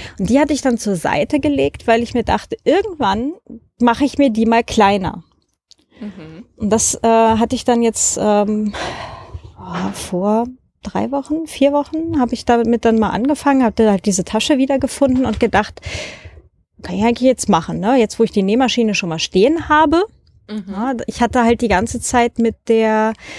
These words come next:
Speaker 1: mit der geerbten Maschine, mit der dritten halt genäht, die mit dem wahrscheinlich ausgeschlagenen, ähm,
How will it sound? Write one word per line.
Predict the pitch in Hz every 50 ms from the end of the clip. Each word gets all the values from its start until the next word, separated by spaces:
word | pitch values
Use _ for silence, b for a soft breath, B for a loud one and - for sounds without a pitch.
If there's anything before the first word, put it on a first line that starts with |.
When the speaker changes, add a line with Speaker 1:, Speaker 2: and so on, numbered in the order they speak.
| B B B
Speaker 1:
mit | - 220 -
der | - 220 208
geerbten | - - - - - 170 - 240 - - - _ - 294
Maschine, | 285 294 294 277 - - 269 262 285 294 302 320
mit | 311 285 226
der | - 214
dritten | 208 - - 262 - - 302 254 214
halt | 190 185 208 - - -
genäht, | - 220 208 202 196 220 294 302 - - -
die | 202 196 - - 214 233 254
mit | 240 233 226 -
dem | 233 226 208 - - - - - 202
wahrscheinlich | 220 220 - - 226 220 240 247 - -
ausgeschlagenen, | - 214 - - 220 - - 240 208 208 214 220 220 214 208 208 208 208 202 - -
ähm, | - 202 196 196 190 190 190 190 190 190 190 202 208